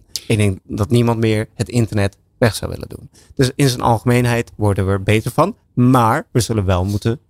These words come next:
veranderen. Want degene die in negentienhonderd nog kolen stond te scheppen in de, eh, kolenmotor van de trein. Ja, dat werk bestaat nu niet meer. Is dat erg? Ik denk het niet. Niet voor die beste man, want dat waren vaak mannen.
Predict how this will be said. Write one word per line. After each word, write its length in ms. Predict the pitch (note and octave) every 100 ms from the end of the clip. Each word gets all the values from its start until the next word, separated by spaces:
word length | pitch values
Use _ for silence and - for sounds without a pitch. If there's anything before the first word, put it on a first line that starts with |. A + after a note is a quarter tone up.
| _ _
veranderen. 500 | - A#2 G2+ G2 - - - - -
Want 320 | G#2+ - -
degene 360 | - A#2 G#2+
die 120 | G2+ G#2
in 80 |
negentienhonderd 680 | G2+ G#2+ - G#2 G2+ C#3 G#2
nog 280 | G#2 G2 - _ _
kolen 340 | - D#3+ C#3+ A#2
stond 320 | - G#2+ -
te 100 | G2+
scheppen 500 | - G#2 - F#2+ F#2 _ _
in 400 | - C#3 A#2 G#2 - _ _
de, 420 | B2+ A2+ G#2 G#2 _
eh, 280 | - G#2 G2 -
kolenmotor 1200 | D3 B2+ A#2 G2+ - - A2 B2 A#2 G#2 F#2+ F2+
van 260 | - G#2
de 80 | F#2+
trein. 440 | - A2+ C3 G3 - _ _
Ja, 220 | - A#2+ - - _ _ _
dat 180 | D3+ -
werk 280 | G#2 G2
bestaat 460 | - G#2 - C3 -
nu 120 | A#2+
niet 260 | G#2+ G#2 -
meer. 300 | F#2+ F2 - _ _ _ _ _ -
Is 160 | - A2
dat 140 | G#2+
erg? 420 | - G#2+ D3 - _ _ _ _ _ _ _ - _ _
Ik 160 | B2+
denk 180 | - F#2+
het 100 | G2
niet. 240 | A#2 C3+ _
Niet 220 | B2+ A2
voor 120 | -
die 220 | G#2 G#2 -
beste 280 | A#2 - G#2+
man, 200 | G2+ G2+
want 120 | F#2
dat 140 | F#2
waren 260 | F2 G2 G#2+
vaak 240 | G#2+ G#2+
mannen. 300 | G#2+ F#2+ A2+